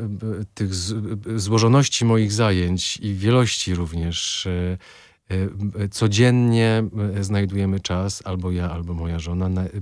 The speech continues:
staramy się robić to razem, bo widzimy, jakie są, e, e, tego pozytywne efekty, żeby, e, usiąść razem albo położyć się razem do łóżka i poczytać, e, w-, wspólnie.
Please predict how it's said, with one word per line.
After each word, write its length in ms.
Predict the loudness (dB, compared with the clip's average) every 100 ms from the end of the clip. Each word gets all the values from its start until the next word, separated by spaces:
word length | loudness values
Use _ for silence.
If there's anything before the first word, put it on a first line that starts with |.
| -8
staramy 380 | -8 -4 -2 -2
się 200 | -4 -6
robić 360 | -6 -6 -6 -6
to 140 | -6
razem, 480 | -4 -4 -4 -4 -4
bo 140 | -6
widzimy, 340 | -6 -6 -4 -6
jakie 200 | -8 -12
są, 300 | -10 -10 -8 -10 -10 -10 -12 -12
e, 20 |
e, 60 | -14
tego 360 | -12 -12 -12
pozytywne 540 | -12 -10 -10 -10 -10 -10
efekty, 440 | -10 -14 -10 -10 -10 -20 -20 -20 -10
żeby, 320 | -6 -2 -4
e, 60 | -4
usiąść 540 | -4 -6 -4 -4 -4
razem 260 | -8 -6 -4
albo 200 | -6 -6
położyć 360 | -6 -6 -4 -6
się 100 | -8
razem 280 | -6 -6
do 80 | -6
łóżka 280 | -6 -8 -8
i 80 | -8
poczytać, 760 | -10 -14 -12 -12 -10 -12 -10 -10 -10
e, 40 |
w-, 300 | -12 -14 -12
wspólnie. 500 | -12 -10 -12 -10 -12